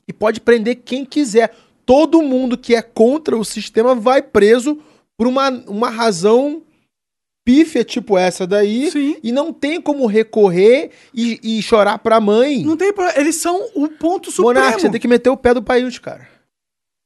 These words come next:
Speaker 1: Não, você tá rindo, eu tô falando sério.
Speaker 2: Cara, eu quero comprar essa briga.
Speaker 1: Igual o Gabriel Monteiro.
Speaker 2: Vou comprar essa briga. Eu não, tipo
Speaker 1: Eu queria ter a coragem que vocês dois têm, mano.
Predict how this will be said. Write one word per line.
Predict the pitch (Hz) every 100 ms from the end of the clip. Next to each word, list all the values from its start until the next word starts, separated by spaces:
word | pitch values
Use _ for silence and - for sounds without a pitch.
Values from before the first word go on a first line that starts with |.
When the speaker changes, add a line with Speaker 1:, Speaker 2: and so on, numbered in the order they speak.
| _ _ _ _ _ _ 262
Speaker 1:
Não, | 240
você | - -
tá | 185 226
rindo, | 220
eu | 240
tô | 233
falando | 226 254
sério. | - 240 247 147 - _ _ _ _ _ _ _ _ _
Speaker 2:
Cara, | 349 311 220
eu | 220 285
quero | 294 311 330
comprar | 339 330 294
essa | 294 339
briga. | 254 220 156 139 _ _ _ _ _ _ _ _ _ _ _ _ _ _
Speaker 1:
Igual | 160 240
o |
Gabriel | 240 226 233
Monteiro. | 233 226 208 165 113 _ _ _ _ _ _
Speaker 2:
Vou | 359
comprar | 508 466 523
essa | -
briga. | 523 349 285 220
Eu |
não, | 285 494 262
tipo | - 370
Speaker 1:
Eu |
queria | 285 214 220
ter | 240
a |
coragem | 240 220 208 214
que | 220
vocês | 208 208 202
dois | 202
têm, | - 180
mano. | 185 165 123